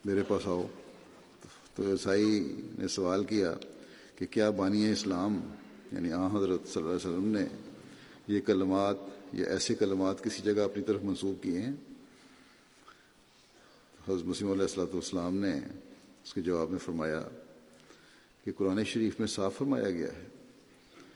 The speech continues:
کہ "قل ان کنتم تحبون اللہ فاتبعونی یحببکم اللہ"، یعنی ان کو کہہ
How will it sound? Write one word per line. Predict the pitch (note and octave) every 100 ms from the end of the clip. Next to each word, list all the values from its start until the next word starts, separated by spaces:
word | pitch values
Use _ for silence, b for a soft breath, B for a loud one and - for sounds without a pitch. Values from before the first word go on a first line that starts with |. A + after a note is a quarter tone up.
| B -
کہ | F#2+ -
"قل | A#2 C#3+
ان | A2+
کنتم | G#2+ G#2 F2 G2
تحبون | F#2+ F#2 F2+ F2+ F#2
اللہ | F2 E2+ F#2 F2 F#2+ A#2+ B2+ -
فاتبعونی | F2+ - G#2 F#2+ F#2+ E2+ F2 F2 A#2 C3+ -
یحببکم | G2 F#2+ G2 - F2+ -
اللہ"، | - - B B B B B B B
یعنی | G2 F#2+ G2+
ان | F2+
کو | F#2+
کہہ | F2+ G#2